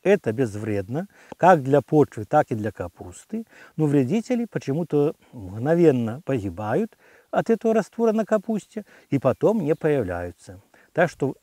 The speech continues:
э, если вы так сделаете, будете иметь экологически чистый урожай, как бы, без, э, излишней химии, и в то же время он не будет погрызен вредителями, не будет испорчен его товарный вид.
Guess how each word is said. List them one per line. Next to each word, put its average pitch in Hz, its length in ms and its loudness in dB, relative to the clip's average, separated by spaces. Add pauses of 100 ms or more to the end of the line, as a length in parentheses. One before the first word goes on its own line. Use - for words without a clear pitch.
(200)
э, 107 100 -8
если 147 400 0
вы 135 80 -2
так 123 220 0
сделаете, 110 680 -4
будете 143 400 0
иметь 143 340 -4 (120)
экологически 143 440 -2
чистый - 360 -8
урожай, 110 580 -4
как 214 240 -8
бы, 208 140 -8 (340)
без, 175 180 -2
э, 165 380 4
излишней 165 500 -4
химии, 170 460 -4 (300)
и 156 100 -2
в 120 60 -4
то 147 160 2
же 123 120 2
время 208 360 2
он 143 140 0
не 139 80 2
будет 127 200 0
погрызен 165 540 -4
вредителями, 113 720 -6
не 131 100 -6
будет 131 240 -2
испорчен 185 600 -4
его 113 320 -6
товарный 107 500 -6
вид. 117 240 -8